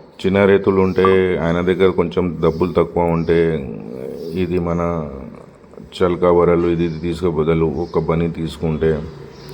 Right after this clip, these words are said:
ఆయనకు తక్కువ రేట్లో వస్తాయి, ఇంకా పాలు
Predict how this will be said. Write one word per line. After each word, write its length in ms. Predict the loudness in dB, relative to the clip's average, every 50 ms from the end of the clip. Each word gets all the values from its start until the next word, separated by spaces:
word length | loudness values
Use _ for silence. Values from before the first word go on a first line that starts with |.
| -18 -18 -18 -20 -20 -20 -18 -14 -8 -6
ఆయనకు 540 | -4 -2 -2 0 -2 -2 0 0 0 0 -2 -4 -6 -10 -12 -14 -14 -16 -14 -4 -2 0
తక్కువ 280 | 0 0 2 2 4 4
రేట్లో 380 | 6 4 4 4 2 2 2
వస్తాయి, 400 | 2 2 2 2 2 2 2 2
ఇంకా 380 | 0 -2 -2 0 0 0 0 0 0 2
పాలు 220 | 2 4 4 4